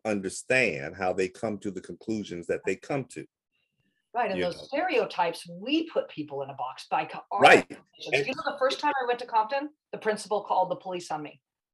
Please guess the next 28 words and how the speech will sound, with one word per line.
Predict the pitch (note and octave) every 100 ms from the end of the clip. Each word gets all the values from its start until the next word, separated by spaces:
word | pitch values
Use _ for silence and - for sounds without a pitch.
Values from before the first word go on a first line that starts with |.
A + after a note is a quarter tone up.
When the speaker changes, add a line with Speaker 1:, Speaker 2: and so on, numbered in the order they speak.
| _
Speaker 1:
Yeah, | B2 D3 G2
and, | C#3 D#3
and, | F3 F#3+
e-, | A3+
and | D#3 E3+
even | B3 B3+
the | G#3
stereotypes | - G3 F#3+ F#3+ F3+ E3+
we | F3
put | - G3+
on | F3 E3+
ourselves. | E3 C#3+ G3+ G#3 G2 - - - - -
Speaker 2:
Yeah. | E3+ _ _ _ _ _ - -
Speaker 1:
Uh, |
because | C#3 C#3+ D3+
I | F3
felt | A#3+ G#3+ E3+ D3
uncomfortable, | B2+ - D3+ D#3 - - - _ -
uh, | F#2+ F#2
by | F2 G2+ G#2+
the | F#2+
question | - D#3 D#3+ - C#2+ D2 -
until | G#2 G2+ C3+ A#2+ - G2+
I | G#2+
actually | A2 A2+ G#2+ G2
answered | G#2 A#2 A2+ G2+
it | F2 -
publicly. | B2+ B2 F2 -